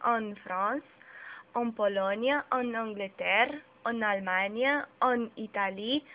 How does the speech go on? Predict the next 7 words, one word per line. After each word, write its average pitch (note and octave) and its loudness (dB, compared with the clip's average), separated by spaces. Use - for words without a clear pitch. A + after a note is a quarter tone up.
en A3+ 4
Grèce, G#3 4
en A3+ 4
Hongrie G3+ -4
et C#4 4
en C4+ 4
Belgique. A3+ -2